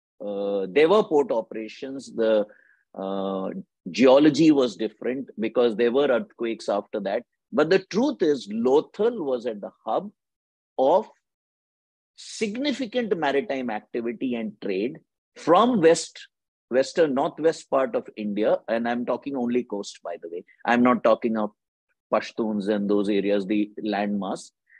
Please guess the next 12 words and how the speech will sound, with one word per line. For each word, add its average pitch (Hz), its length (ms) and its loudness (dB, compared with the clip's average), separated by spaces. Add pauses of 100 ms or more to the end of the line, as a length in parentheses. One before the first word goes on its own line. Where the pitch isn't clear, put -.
(260)
Uh, 113 300 4 (260)
but 185 320 2
from 269 380 -2
Gujarat, 120 500 -2 (640)
trade 214 440 2 (1200)
to 185 120 2
Oman, 208 560 0 (760)
to 180 100 -4
Mesopotamia, 190 880 -4 (600)
to 180 120 4
East 208 260 2
Africa, 185 580 0